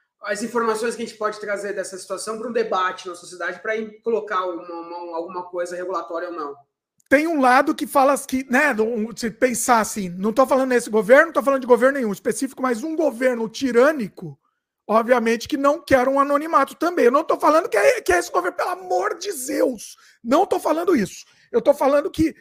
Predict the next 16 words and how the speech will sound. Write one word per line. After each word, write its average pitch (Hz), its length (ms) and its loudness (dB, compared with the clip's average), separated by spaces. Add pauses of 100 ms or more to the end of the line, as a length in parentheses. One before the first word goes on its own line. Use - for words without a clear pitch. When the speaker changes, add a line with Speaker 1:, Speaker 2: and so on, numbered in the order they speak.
(260)
Speaker 2:
é, 220 260 0
é 233 40 0
no, 233 480 2
na, 226 180 -4
na, 220 220 -2
na 208 400 -4
Coreia 247 380 4
do 311 100 -2
Norte 269 460 0
eles 381 160 -6
não 453 160 -8
querem 294 260 2
um 311 100 -4
anonimato 320 680 -6
na 285 80 -12
internet, - 640 -6